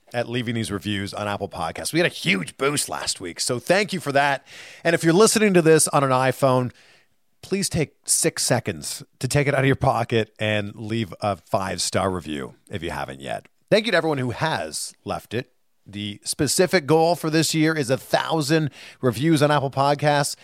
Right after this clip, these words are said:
We're up to seven hundred and forty. And March just began, so thank you. I'm gonna keep reading one on the show till we get to that specific goal of a thousand reviews. 'Cause, you know, vague goals get vague results. Specific goals get specific results.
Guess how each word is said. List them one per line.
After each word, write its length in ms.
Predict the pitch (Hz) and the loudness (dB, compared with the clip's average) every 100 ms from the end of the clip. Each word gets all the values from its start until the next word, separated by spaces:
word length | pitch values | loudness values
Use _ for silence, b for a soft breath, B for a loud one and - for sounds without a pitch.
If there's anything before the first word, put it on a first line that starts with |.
| B B B | B B B
We're 140 | - 226 | 4 4
up 80 | |
to 120 | - 440 | 4 2
seven 440 | - - 214 262 | 4 2 2 2
hundred 340 | 220 208 208 | 0 2 0
and 100 | 180 | 0
forty. 520 | - - 156 202 - - _ _ _ _ _ _ | -6 0 2 2 0 -18 _ _ _ _ _ _
And 180 | 180 185 | 0 2
March 440 | 165 185 262 - | 4 4 2 -2
just 340 | 131 110 190 - | -2 2 2 0
began, 540 | 156 131 143 147 120 | 0 2 2 2 -2
so 200 | - 160 | -2 0
thank 320 | 143 175 190 | 2 2 2
you. 80 | 101 | -6
I'm 80 | 78 | -6
gonna 120 | 143 | -6
keep 240 | - 170 143 | -4 -4 0
reading 260 | 151 139 | 0 0
one 180 | 113 135 | -2 -2
on 100 | 139 | 0
the 60 | 120 | -2
show 220 | - 131 | -2 -2
till 140 | - | -4
we 100 | 117 | -6
get 180 | 110 143 | -4 -4
to 100 | - | -6
that 200 | 85 71 B B B | -10 -10 B B B
specific 500 | - 123 110 123 87 | -8 -6 -4 -4 -6
goal 260 | 98 76 87 | -6 -6 -8
of 120 | 85 | -10
a 40 | |
thousand 600 | - 98 95 80 87 82 B B | -8 -6 -6 -6 -10 -14 B B
reviews. 440 | 87 76 76 62 - | -12 -12 -12 -12 -6
'Cause, 160 | 139 | -4
you 80 | 131 | 0
know, 240 | 262 214 196 _ _ _ | 2 2 0 _ _ _
vague 260 | 101 101 113 | -8 -6 -2
goals 220 | 117 143 | -2 -2
get 100 | 185 | -2
vague 240 | 131 73 73 | -4 -8 -6
results. 540 | 95 147 208 - - _ | -2 -2 -4 -12 -20 _
Specific 600 | - - 113 - 120 127 | -12 -2 0 0 0 0
goals 280 | 131 127 135 | 2 2 2
get 200 | 147 131 | 0 -2
specific 480 | - 139 185 - 180 | -4 -4 -4 -6 -8
results. 480 | 104 90 69 - | -8 -8 -10 -14